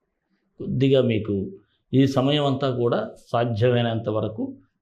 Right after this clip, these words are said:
కొద్దిగా జాగ్రత్తగా ఉండండి. అన్ని విషయాల్లో కూడా మీరు ఎవరైనా పిలిచినా,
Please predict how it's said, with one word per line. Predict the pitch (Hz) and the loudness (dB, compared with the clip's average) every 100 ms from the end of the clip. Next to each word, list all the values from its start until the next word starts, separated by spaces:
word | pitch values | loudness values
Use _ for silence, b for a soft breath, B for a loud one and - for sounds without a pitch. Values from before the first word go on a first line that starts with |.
| - | -8
కొద్దిగా | 226 262 262 | -4 0 2
జాగ్రత్తగా | 190 165 139 123 - 107 | 4 4 4 0 -2 -4
ఉండండి. | 98 95 95 95 - - _ - | -4 -6 -6 -8 -10 -16 _ -6
అన్ని | 127 127 | -2 0
విషయాల్లో | 123 - 120 113 104 | -2 -2 -2 0 -2
కూడా | 104 101 101 | -2 -2 -2
మీరు | 101 98 123 - _ _ _ - | -2 -4 -6 -10 _ _ _ -4
ఎవరైనా | 110 113 113 | 0 2 2
పిలిచినా, | 107 110 101 - 117 190 | 0 -2 -4 -2 -6 -6